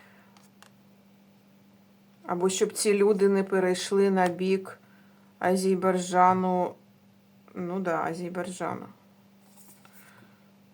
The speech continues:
Чого він вибачився?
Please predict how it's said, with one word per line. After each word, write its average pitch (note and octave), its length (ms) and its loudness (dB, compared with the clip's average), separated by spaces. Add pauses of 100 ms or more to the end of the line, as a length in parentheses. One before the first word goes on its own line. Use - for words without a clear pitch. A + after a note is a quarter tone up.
(1600)
Чого G#3 440 -4
він F3 180 -8
вибачився? F#3 760 -10